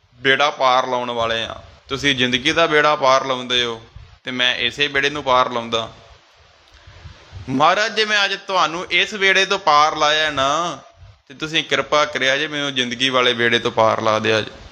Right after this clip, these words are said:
ਮਹਾਰਾਜ, ਕਿਤੇ ਮੈਂ ਇਸ ਭਾਵ ਸਾਗਰ ਸੰਸਾਰ ਵਿੱਚ ਡੁੱਬ ਨਾ ਜਾਵਾਂ। ਗੁਰੂ ਪਿਤਾ, ਜੇ ਕਿਤੇ ਡੁੱਬਣ ਵੀ ਲੱਗਾ ਨਾ, ਤੇ ਬਾਂਹ ਫੜ ਲਈ ਪਰਮੇਸ਼ਰ, ਬਾਂਹ ਫੜ ਕੇ ਬੇੜੇ ਤੇ ਫਿਰ ਚੜਾ ਲਈ।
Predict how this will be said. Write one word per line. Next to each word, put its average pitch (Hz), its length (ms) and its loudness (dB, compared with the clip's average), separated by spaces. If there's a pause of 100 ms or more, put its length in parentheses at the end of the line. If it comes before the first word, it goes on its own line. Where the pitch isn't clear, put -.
(1300)
ਮਹਾਰਾਜ, 202 320 0
ਕਿਤੇ 214 280 -2
ਮੈਂ 202 200 -2
ਇਸ 190 120 -8
ਭਾਵ 147 420 0
ਸਾਗਰ 175 400 0
ਸੰਸਾਰ 160 460 -2
ਵਿੱਚ 175 160 -8
ਡੁੱਬ 175 260 -2
ਨਾ 170 160 2
ਜਾਵਾਂ। 185 500 0 (920)
ਗੁਰੂ 151 220 -6
ਪਿਤਾ, 165 640 0 (120)
ਜੇ 135 180 0
ਕਿਤੇ 160 220 -2
ਡੁੱਬਣ 139 360 -4
ਵੀ 165 140 -4
ਲੱਗਾ 135 320 0
ਨਾ, 143 120 2
ਤੇ 156 160 -2
ਬਾਂਹ 135 300 2
ਫੜ 127 200 0
ਲਈ 127 220 2
ਪਰਮੇਸ਼ਰ, 120 640 -2 (1600)
ਬਾਂਹ 170 240 2
ਫੜ 196 200 2
ਕੇ 214 160 0
ਬੇੜੇ 185 340 2
ਤੇ 190 160 -2
ਫਿਰ 180 180 -2
ਚੜਾ 156 340 2
ਲਈ। 135 460 -2